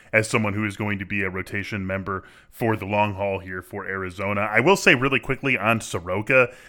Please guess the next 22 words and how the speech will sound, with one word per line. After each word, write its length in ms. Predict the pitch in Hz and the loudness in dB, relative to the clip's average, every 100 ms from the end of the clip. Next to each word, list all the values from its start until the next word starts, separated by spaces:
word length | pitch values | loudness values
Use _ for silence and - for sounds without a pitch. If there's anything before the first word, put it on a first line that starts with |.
| - | -10
the 80 | - | 4
fact 220 | 143 143 | 6 6
that 80 | 170 | 4
he's 100 | 147 | 4
got 160 | 120 - | 2 2
shoulder 400 | - 113 123 123 | 0 2 2 2
inflammation 640 | 120 131 123 123 139 123 | 2 2 2 2 -2 0
after 340 | 101 104 127 | 2 2 0
having 460 | 104 107 107 104 107 | 2 2 4 -2 -2
an 140 | 98 | -4
Achilles 440 | 92 - 117 117 117 | -6 -4 -2 -2 0
injury, 520 | 117 117 120 117 113 - - | -2 0 2 0 -2 -12 2
that's 200 | 123 120 | 4 8
obviously 500 | 120 113 107 - 117 | 6 6 2 -2 -2
a 60 | 98 | 2
red 220 | 104 107 | 2 0
flag. 560 | - 110 104 101 101 90 | -2 4 6 6 4 -4
Um, 340 | 95 92 95 | -4 -6 -6
you 60 | 101 | -6
know, 100 | 92 | -6
he 220 | 98 101 | -6 -6
is 240 | 98 - | -6 -8